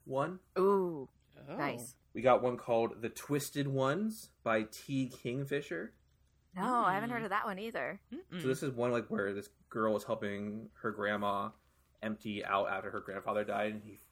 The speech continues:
Speaker 1: and she finds his journal.
Speaker 3: Ooh.
Speaker 1: Yeah. I got a vampire one, of course. It's called Necroscope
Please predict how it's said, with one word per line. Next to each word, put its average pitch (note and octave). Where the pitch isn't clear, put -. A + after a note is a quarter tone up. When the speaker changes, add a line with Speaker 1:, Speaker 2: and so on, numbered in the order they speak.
Speaker 1:
and G#2
she F#2
finds G2
his F#2+
journal. G#2
Speaker 3:
Ooh. C3+
Speaker 1:
Yeah. F#2+
I C3+
got D#3
a D3+
vampire C#3+
one, B2+
of B2+
course. D3+
It's -
called B2
Necroscope C3+